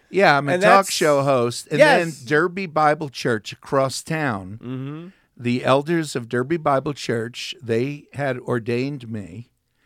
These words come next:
Speaker 2: Yeah.
Speaker 1: And they planted Denver Bible Church.
Speaker 2: Yeah.
Speaker 1: And, uh, that was twenty-one years ago.
Speaker 2: Mm-hmm.
Speaker 1: And so that's really been the base of operations for American Right to Life,
Speaker 2: Right.
Speaker 1: Colorado Right to Life,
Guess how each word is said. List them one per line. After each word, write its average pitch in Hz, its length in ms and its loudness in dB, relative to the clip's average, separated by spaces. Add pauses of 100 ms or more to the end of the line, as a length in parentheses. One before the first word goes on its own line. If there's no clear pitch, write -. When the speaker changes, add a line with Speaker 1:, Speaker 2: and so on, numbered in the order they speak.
(140)
Speaker 2:
Yeah. 135 180 -10
Speaker 1:
And 123 220 -2
they 131 240 0
planted 127 880 -4 (520)
Denver 131 480 -4
Bible 98 380 -6
Church. - 680 -14 (500)
Speaker 2:
Yeah. 82 120 -18 (100)
Speaker 1:
And, 107 640 -4
uh, 107 300 -2
that 107 280 -4
was 117 220 -10
twenty-one 117 540 -4
years 120 320 -6
ago. - 300 -20
Speaker 2:
Mm-hmm. 120 380 -10 (420)
Speaker 1:
And 117 80 -6
so 156 120 -2
that's 160 260 4
really 190 260 0
been 156 220 -4
the 135 80 -2
base 139 320 -4
of 165 100 -6
operations 127 920 -4 (260)
for 117 680 0
American 113 480 -4
Right 101 160 -10
to 87 80 -20
Life, 147 580 -4
Speaker 2:
Right. 156 320 -12 (220)
Speaker 1:
Colorado 160 580 0
Right 156 220 0
to 160 100 -12
Life, 147 480 -2